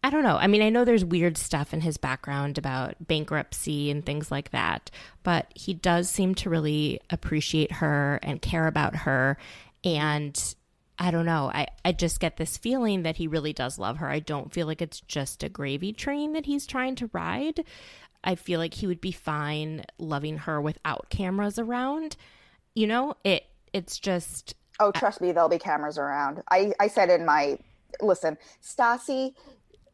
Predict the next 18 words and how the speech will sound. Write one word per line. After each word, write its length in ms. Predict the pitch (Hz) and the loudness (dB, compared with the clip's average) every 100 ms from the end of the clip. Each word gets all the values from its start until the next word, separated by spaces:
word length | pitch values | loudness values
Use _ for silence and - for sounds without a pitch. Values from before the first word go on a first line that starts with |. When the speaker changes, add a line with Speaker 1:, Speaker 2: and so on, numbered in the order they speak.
| _ | _
Speaker 2:
uh, 480 | 180 175 165 151 147 - - | 4 6 4 2 2 0 0
I 60 | - | 2
talked 200 | 285 233 | 4 4
a 80 | 190 | 6
lot 180 | 185 160 | 6 6
about 200 | 151 143 | 4 2
this 140 | 160 | -2
in 100 | 151 | -4
this 180 | 156 - | -4 -2
reaction 380 | 165 147 - 165 | 2 2 0 -4
episode 340 | 143 165 160 | -4 -4 -2
I 80 | 139 | 0
did 420 | 160 143 135 107 - - - - | -2 -2 -4 -6 -14 -12 -6 -4
literally 440 | 170 175 151 143 | 2 4 4 2
the 80 | 143 | 0
other 160 | 143 147 | 0 0
day, 300 | 147 143 131 _ _ _ | 2 0 -2 _ _ _
how 680 | - 185 165 160 160 156 147 | -6 2 4 6 4 2 0